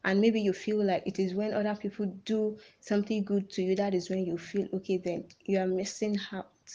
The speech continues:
So you need to feel good for yourself. And also, I'm sorry I said the last thing, but yeah, this is the last thing I would say.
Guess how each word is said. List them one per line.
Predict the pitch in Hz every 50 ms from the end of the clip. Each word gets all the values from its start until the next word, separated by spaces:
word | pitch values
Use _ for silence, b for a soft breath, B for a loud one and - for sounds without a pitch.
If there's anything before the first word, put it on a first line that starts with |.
| - B B B B B B B
So | - -
you | 220 220 214
need | 220 233 254 254 -
to | 214 196
feel | - - - - 240 247 247 240 233 - -
good | - 254 254 254 -
for | - - - - - 175
yourself. | 170 170 170 - - - - - 190 170 - - - - - - - - _ B B B B B B B B _
And | - 196 190 190 196 185 - -
also, | 202 220 226 226 240 - - - - 247 240 233 240 247 240 -
I'm | - 190 190
sorry | - - 214 214 214 202
I | 190
said | 190 - 220 214
the | 196 190
last | 175 170 175 196 202 - -
thing, | - 202 190 190
but | - - - - - _ _ -
yeah, | 180 180 - -
this | 220 233 226 -
is | 180 185 -
the | - 170 175
last | 180 185 196 - _
thing | - 202 190 - -
I | 165
would | 165 160 160 -
say. | - - - 208 196 226 277